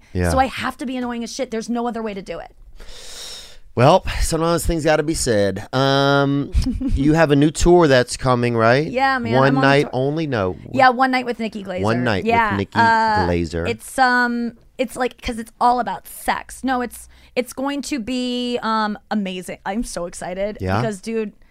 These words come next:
Speaker 2: my theater tour last time got stopped in the middle. You were doing theaters for a
Speaker 1: Oh.
Speaker 2: while, right?
Speaker 1: Yeah, I had just finished my tour when covid started.
Speaker 2: Your first one?
Speaker 1: Yeah.
Speaker 2: Like your first theater tour of
Speaker 1: Yeah.
Speaker 2: not clubs?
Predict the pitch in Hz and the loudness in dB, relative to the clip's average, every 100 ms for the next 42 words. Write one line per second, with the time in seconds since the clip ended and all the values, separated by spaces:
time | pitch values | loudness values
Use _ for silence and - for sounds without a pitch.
0 | _ 220 240 240 226 214 202 214 180 170 | _ 0 0 0 -6 -6 -6 -4 -4 -6
1 | - 185 180 165 _ _ - - 190 175 | -6 -8 -8 -12 _ _ -20 -10 -6 -6
2 | - 180 175 170 180 196 311 453 98 98 | -6 -12 -10 -8 -8 -4 -2 -2 0 -2
3 | 202 190 175 - - 160 151 202 247 _ | 0 -2 -2 -2 -4 -4 -6 -6 -6 _
4 | - - - - - 107 127 120 131 151 | -20 -20 -20 -20 -2 6 6 8 6 6
5 | 117 123 135 120 117 104 113 101 92 98 | 4 4 2 2 0 0 0 -2 -2 -4
6 | 90 85 92 85 80 80 _ - 240 262 | -4 -6 -6 -6 -8 -14 _ -10 -4 -4
7 | 220 226 285 320 339 _ - 90 85 71 | -2 -4 -2 -4 -6 _ -4 -2 -2 -6
8 | 214 220 226 226 - 196 226 233 285 277 | -8 -6 -6 -8 -6 -6 -6 -2 -2 -2
9 | - 190 170 - 196 208 220 | -2 0 0 0 -2 -2 -10